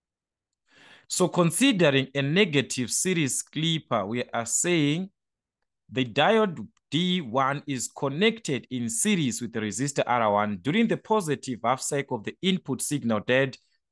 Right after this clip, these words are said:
D one is forward biased, which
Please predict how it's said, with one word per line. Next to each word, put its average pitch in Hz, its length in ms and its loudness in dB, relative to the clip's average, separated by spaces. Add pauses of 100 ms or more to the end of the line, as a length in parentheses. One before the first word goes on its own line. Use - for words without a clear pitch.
(140)
D 151 140 2
one 131 280 2
is 190 300 2
forward 120 380 -4
biased, 92 340 -10 (1700)
which 147 380 2